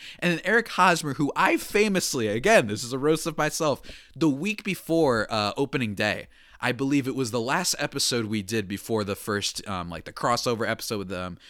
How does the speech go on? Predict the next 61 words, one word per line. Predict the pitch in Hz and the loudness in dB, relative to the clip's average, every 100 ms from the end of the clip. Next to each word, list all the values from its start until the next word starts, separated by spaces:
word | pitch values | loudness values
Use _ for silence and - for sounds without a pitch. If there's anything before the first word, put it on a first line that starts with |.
| - | -8
Miller | 113 107 | -4 -2
Thomas | 104 104 101 104 | 0 -2 -2 -4
of | |
Locked | 95 95 92 | -4 -4 -4
On | 92 | -2
Diamondbacks. | 131 127 104 101 - - | -2 0 -2 -2 -6 -8
I | - 131 | -2 0
did, | 185 160 135 | 0 0 0
uh, | 147 135 | 0 2
two | - 208 190 | 0 2 0
episodes | - - 113 | 0 -2 -2
called | - 117 113 | 0 0 0
The | 107 | 0
Roast | 127 131 | 0 0
of | 113 | -4
Eric | 101 101 - | -2 -2 0
Hosmer, | 92 90 - 76 | 0 0 -4 -8
where | 78 | -6
it | 95 | -6
was | 101 | -6
my | 101 | -6
friend, | 104 165 160 151 135 - - | -6 -2 0 -2 -6 -16 -8
uh, | 113 110 107 101 | -2 0 0 0
that | 117 | 0
I | 120 123 | 2 2
know | 117 | 2
personally, | 113 127 120 117 113 113 | 4 4 4 0 -2 -2
and | 104 | -4
then | 101 | -2
Rylan | 104 113 110 95 | 0 0 0 -4
Stiles | - 120 104 104 | -2 0 0 -2
of | - 98 | -4 -4
Locked | 104 101 - | -2 -2 -4
On, | 95 90 87 - - - | -4 -4 -6 -14 -14 -4
uh, | 98 - | -4 -2
Royals. | 117 175 185 151 131 - - | 4 8 8 8 4 -2 -4
We | 147 156 | 0 4
got | 175 165 | 4 4
on | 151 | 4
and | 139 | 2
we | |
basically | 123 131 - 110 | 0 -2 -2 -6
talked | 127 117 - | -4 -4 -4
about, | 110 107 107 | -4 -4 -4
you | 117 | -6
know, | 98 | -6
the | 98 117 | -4 -2
worst | 127 127 - | 0 -2 -2
contracts | 151 160 160 151 135 143 | 0 0 2 0 0 -2
in | |
baseball | 127 143 139 - 135 135 | -2 -2 -2 -2 0 0
and | 110 117 104 107 | -2 -4 -8 -8
in | 120 | -6
honor | 131 131 127 | -6 -4 -6
of | 113 | -2
Eric | 127 - | 0 0
Hosmer, | 120 135 - 135 | 0 -2 -2 -6
or | 107 98 | -4 -6
the | 95 | -6
not | 113 127 - | -4 -4 -4
honor | 110 101 101 | -6 -6 -8